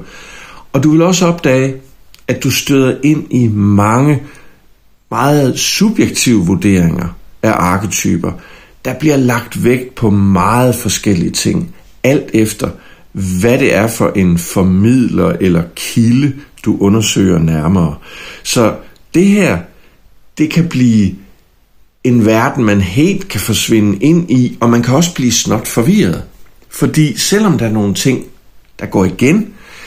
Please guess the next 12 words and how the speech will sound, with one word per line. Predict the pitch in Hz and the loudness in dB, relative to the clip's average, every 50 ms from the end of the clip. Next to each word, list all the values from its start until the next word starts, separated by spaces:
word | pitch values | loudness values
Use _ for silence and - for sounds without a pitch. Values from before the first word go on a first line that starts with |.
| - - - - - - - - - - - - - | -18 -18 -16 -16 -16 -18 -20 -20 -20 -20 -20 -14 -6
så | - - 165 165 | -2 0 2 2
er | |
der | 175 175 | 4 4
også | 147 147 165 160 | 4 2 2 2
meget | 151 131 147 160 - | 2 2 2 2 2
individuelle | - 170 208 240 233 190 156 131 123 113 110 107 101 | 2 2 2 2 2 2 2 2 2 2 2 2 0
vurderinger, | 87 92 98 90 117 117 113 104 95 87 85 82 82 - - - - | 0 -2 -2 0 2 2 2 2 2 2 2 0 0 -2 -6 -4 -2
og | 117 117 | 0 2
med | 113 110 | 2 2
fare | 107 - - 131 170 202 185 | 2 0 0 0 0 0 -2
for | - - 127 123 131 131 - - - - - - | 0 0 0 0 0 -2 -6 -12 -20 -16 -8 -4
at | 107 104 | -2 -2